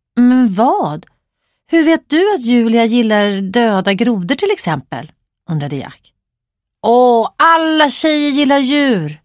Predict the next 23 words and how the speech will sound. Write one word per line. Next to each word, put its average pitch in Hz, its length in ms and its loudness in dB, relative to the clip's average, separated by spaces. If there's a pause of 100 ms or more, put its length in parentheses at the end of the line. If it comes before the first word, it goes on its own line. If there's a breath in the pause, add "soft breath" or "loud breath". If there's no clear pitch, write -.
(140)
sa - 160 -12
Edvin 143 400 -8
tvärsäkert 143 1040 -8
och - 300 -12
satte - 320 -10
locket - 380 -16
på - 80 -14
grodlådan. 151 680 -12 (1080)
Han 175 120 -2
hittade 220 360 0
ett 240 100 -4
snöre 196 440 0
under 165 140 -4
skrivbordet 147 800 -6
och - 300 -14
knöt 143 360 -6
det 160 80 -8
runt 160 200 -6
asken 139 440 -10
med 139 100 -10
en 143 60 -12
stor 185 500 -6
rosett. - 720 -12